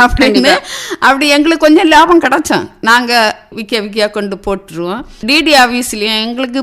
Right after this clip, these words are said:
Speaker 1: போக முடியாத இடத்துல நேத்து குருந்தங்கோட்டுல அதுக்கு டி டி ஆபீஸ்ல உள்ள சார்ந்த, ஏன்னா வீட்டுல வந்துதான் நல்ல மிளகு, கிராம்பு, கொடம்புளி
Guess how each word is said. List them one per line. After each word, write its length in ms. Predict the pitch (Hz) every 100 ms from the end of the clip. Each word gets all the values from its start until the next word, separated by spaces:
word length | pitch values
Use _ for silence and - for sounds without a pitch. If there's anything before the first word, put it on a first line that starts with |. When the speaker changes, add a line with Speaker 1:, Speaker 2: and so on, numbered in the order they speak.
| 233
Speaker 1:
போக 160 | 226 226
முடியாத 480 | 220 220 220 208 196
இடத்துல 360 | 196 196 190 196
நேத்து 300 | 214 226 254
குருந்தங்கோட்டுல 840 | 233 220 247 247 233 214 208 220 220 262 - _ _ -
அதுக்கு 300 | 247 262 277 247
டி 80 | 302 277
டி 60 | 254
ஆபீஸ்ல 420 | 233 233 220 208 202 -
உள்ள 260 | 196 196 175 180 -
சார்ந்த, 340 | 208 214 208 202
ஏன்னா 140 | 208 202
வீட்டுல 280 | 214 202 180
வந்துதான் 500 | 180 175 170 170 180
நல்ல 200 | 196 202
மிளகு, 320 | 185 165 160 -
கிராம்பு, 440 | 202 196 196 165 156 - _ _ _ _ _
கொடம்புளி 540 | 202 208 208 175 160